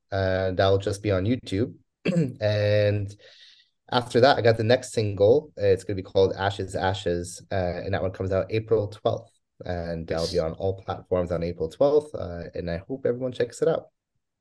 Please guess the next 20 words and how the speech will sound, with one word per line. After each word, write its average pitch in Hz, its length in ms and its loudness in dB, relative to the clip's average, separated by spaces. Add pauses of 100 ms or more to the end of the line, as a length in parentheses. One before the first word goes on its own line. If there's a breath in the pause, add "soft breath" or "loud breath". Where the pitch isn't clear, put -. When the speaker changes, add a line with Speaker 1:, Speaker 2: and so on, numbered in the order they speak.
(140)
Speaker 2:
I, 113 120 0 (120)
I 117 100 2
like 127 320 0
that 135 160 0
you're 113 180 -8
put-, 107 240 -4
doing 107 360 -2
the 90 140 -4
acoustic 101 400 -8
version 107 300 -4
only 104 240 -6
on 98 100 -6
YouTube. 95 320 -8
That's 78 200 -8
a 95 40 -6
really 90 240 -6
interesting 85 460 -10
way 82 100 -6
to 82 80 -8
drive, 80 260 -6